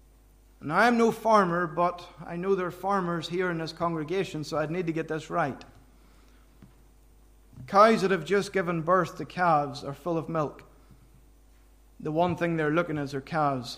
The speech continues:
to get rid of the milk, to feed them. And immediately these calves are separated from their mothers. The heifers are put to this cart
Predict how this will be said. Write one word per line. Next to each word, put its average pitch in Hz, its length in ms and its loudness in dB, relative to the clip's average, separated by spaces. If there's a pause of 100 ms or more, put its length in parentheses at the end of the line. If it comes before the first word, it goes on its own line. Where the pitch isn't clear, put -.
(140)
to - 60 -14
get 131 140 -8
rid 139 180 -6
of 120 140 -10
the 110 60 -8
milk, 139 320 -6
to - 60 -16
feed 135 280 -10
them. 117 140 -14 (1500)
And 180 160 2
immediately 196 680 6
these 208 400 4
calves 185 600 2
are 190 180 0
separated 214 600 0
from 214 320 -4
their 190 140 -2
mothers. 180 520 -2 (240)
The 180 120 -2
heifers 208 500 4
are 190 100 4
put 226 300 -2
to 185 80 -6
this 190 180 -2
cart 190 380 2